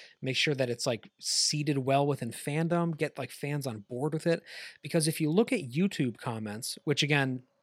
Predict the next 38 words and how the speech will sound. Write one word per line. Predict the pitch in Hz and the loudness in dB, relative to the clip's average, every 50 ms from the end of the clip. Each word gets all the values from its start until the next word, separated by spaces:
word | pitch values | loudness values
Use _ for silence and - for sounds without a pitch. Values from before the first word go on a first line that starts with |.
| _ - | _ -4
I'm | 156 147 | -2 2
not | 151 151 - | 2 2 0
suggesting | - 143 139 151 135 - - 139 131 | 0 0 2 2 2 2 0 -2 -2
anybody | 151 147 147 135 131 139 135 123 | 0 0 2 2 2 2 2 0
do | 120 139 135 | 0 0 2
that | 123 127 131 - | 2 2 2 2
with | 143 135 127 147 | 0 0 2 2
anything | 139 143 131 120 123 113 120 127 | 2 2 0 -2 -4 -6 -8 -8
'cause | - - - | -6 -4 -2
they're | 139 127 143 - _ | -2 -2 -2 -4 _
<laughs> | |
usually | - 170 165 - 170 160 147 135 | 2 2 4 4 4 2 2 2
toxic. | - - - 165 151 139 - - - 135 123 120 - - 156 - - - - - - - - | 2 4 6 6 6 6 4 0 -4 -4 -4 -6 -8 -12 -12 -10 -10 -10 -12 -12 -12 -10 -8
But | 196 147 170 170 - | 0 2 2 4 4
if | 185 175 - 165 | 4 2 4 4
you | 165 | 2
go | 156 156 165 175 190 196 | 4 6 8 8 8 8
to, | 175 190 170 | 6 6 6
like, | 160 151 139 - | 6 6 4 4
the | - 147 135 123 | 4 4 4 4
footage | - - - 185 175 151 | 2 2 2 2 2 2
that's | 143 143 131 - | 0 -2 -2 0
been | 151 143 | 0 0
released | 135 135 143 170 165 - | 2 2 2 2 0 0
of | 143 | -2
it | 135 | -2
and | 135 | -2
you | 135 | -2
look | 143 165 - 147 | -2 -2 0 0
in | 139 | 0
YouTube, | 160 170 - 156 131 | 0 0 0 0 0
like, | 117 117 107 - | 0 -2 -2 -2
it's | 160 160 - | -4 -2 0
just | - 202 - - - | 0 0 0 0 0
everybody | - 147 165 - 220 180 131 123 113 113 113 113 - _ _ - - _ - - _ _ _ _ - | 4 4 6 6 6 4 2 2 -2 -2 -6 -8 -12 _ _ -20 -20 _ -20 -20 _ _ _ _ 2
doesn't | 143 135 131 147 143 - | 4 4 4 4 0 -2
like | 139 131 139 160 160 - | 0 0 2 2 0 0
it. | - - - | -4 -8 -6